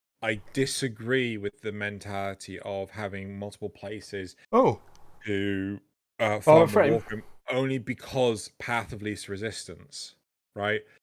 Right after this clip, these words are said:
Speaker 1: People are gonna go for the easiest option. If the easiest option is to just go farm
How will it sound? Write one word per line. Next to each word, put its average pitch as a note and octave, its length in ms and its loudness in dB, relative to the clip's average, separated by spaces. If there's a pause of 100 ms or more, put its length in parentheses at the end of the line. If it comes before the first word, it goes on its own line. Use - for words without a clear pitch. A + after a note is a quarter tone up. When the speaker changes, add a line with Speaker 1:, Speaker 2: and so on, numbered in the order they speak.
Speaker 1:
People C3 280 2
are B2 60 4
gonna A#2 200 2
go A2+ 220 2
for - 80 -14
the A2 100 -4
easiest G2 420 -8
option. G2+ 320 -6
If F#2+ 120 -10
the A2 100 -8
easiest A2 400 -6
option G#2 400 -6
is G2+ 280 -6
to F#2+ 140 -10
just G2+ 300 -6
go G2 160 2
farm G2 440 -4